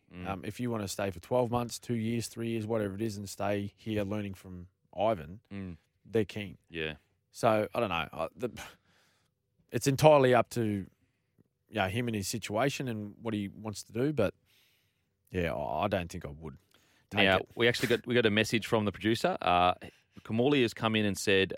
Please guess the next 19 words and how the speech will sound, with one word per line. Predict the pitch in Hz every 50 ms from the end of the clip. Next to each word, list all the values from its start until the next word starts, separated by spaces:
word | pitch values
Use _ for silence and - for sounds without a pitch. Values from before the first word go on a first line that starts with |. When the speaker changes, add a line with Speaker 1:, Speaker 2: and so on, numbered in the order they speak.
| _ -
Speaker 1:
uh, | 95 95 92 95 92 90 90 90
he | 92 101 104
wants | 101 98 123 135 - -
to | - 107
bring | 95 117 110 107 101 - - _
the | - 107
fun | 92 - - - 117 110 117 117 110
back | 104 95 87 85 - -
into | - 101 92 - 98
the | 92
Tigers | - - - 92 92 92 92 -
playing | - - 92 95 98
squad, | 95 - - 92 87
which | 92 95
is | 117
Speaker 2:
Oh. | 151 175
Speaker 1:
really | 151 151 160 147 120 120
interesting | 151 - 240 190 - - 104 90 87
because | 92 - - 101 95 92 90 85 -